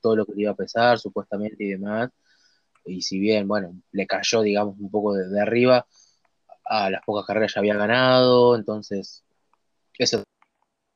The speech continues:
se le firme temprano el contrato, ¿no? Para el año que viene. Eh, creo que fue el, si no fue el primero, pegan el palo. Eh, así que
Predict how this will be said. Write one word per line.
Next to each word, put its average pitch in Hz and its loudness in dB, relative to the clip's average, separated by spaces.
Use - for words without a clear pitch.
se - -10
le 95 -4
firme 120 0
temprano 117 0
el 110 -4
contrato, 110 0
¿no? 135 -2
Para 117 0
el 107 0
año 113 -4
que 110 -2
viene. 120 0
Eh, 85 -16
creo 101 -4
que 98 -6
fue 98 -4
el, 90 -8
si 104 -12
no 98 -8
fue 110 -2
el 95 -8
primero, 117 0
pegan 101 -2
el 95 -6
palo. 95 0
Eh, 80 -8
así 90 -10
que 156 -12